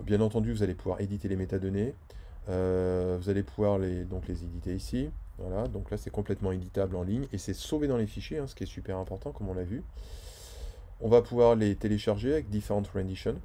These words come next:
Voilà, vous allez pouvoir les imprimer, plein de user actions, euh, euh, d'autres, euh, euh, d'autres user actions, euh, comme les exports, voilà,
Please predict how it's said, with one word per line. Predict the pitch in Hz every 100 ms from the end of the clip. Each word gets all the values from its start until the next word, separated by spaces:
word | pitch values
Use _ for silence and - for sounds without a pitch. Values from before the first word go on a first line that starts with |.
| - -
Voilà, | 101 90 95 120
vous | 120
allez | 92
pouvoir | - 92 90
les | 92
imprimer, | 101 - 101 104 117
plein | 117
de | 98
user | 95 92 92
actions, | 95 - - 104 110 113 117 113
euh, | 92 90 90 87 - - - - - 92
euh, | 90
d'autres, | 92 120 117 -
euh, | 107 101 98 98 - - - - -
euh, | 98
d'autres | 95 120 113
user | 107 104 104
actions, | 104 - - 107 107 110 107
euh, | 92
comme | - 95
les | 90 85
exports, | 92 - 110 117 131 - -
voilà, | 87 90 104